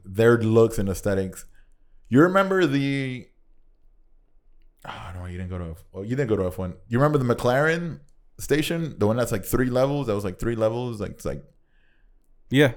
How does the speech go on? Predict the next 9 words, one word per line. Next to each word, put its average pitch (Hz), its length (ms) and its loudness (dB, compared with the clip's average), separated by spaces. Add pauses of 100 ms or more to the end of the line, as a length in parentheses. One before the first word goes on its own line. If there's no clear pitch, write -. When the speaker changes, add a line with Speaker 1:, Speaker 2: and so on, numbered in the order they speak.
(120)
Speaker 1:
yeah, 117 160 2
in 104 40 2
the 98 100 0
compound. 123 460 4
Speaker 2:
Mm-hmm. 101 120 -6
Speaker 1:
That 120 280 6
was 104 220 4
Flowery. 92 760 0 (200)
Speaker 2:
Mm. 123 420 -2